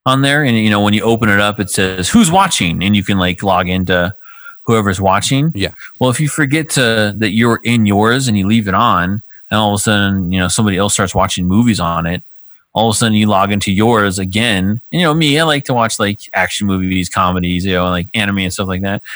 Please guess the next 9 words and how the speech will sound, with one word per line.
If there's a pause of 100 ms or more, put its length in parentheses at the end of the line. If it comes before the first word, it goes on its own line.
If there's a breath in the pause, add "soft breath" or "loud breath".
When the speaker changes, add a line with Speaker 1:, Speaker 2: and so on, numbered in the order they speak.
(460 loud breath)
Speaker 1:
All
of
a
sudden
there
was,
like, (180)
fashion
shows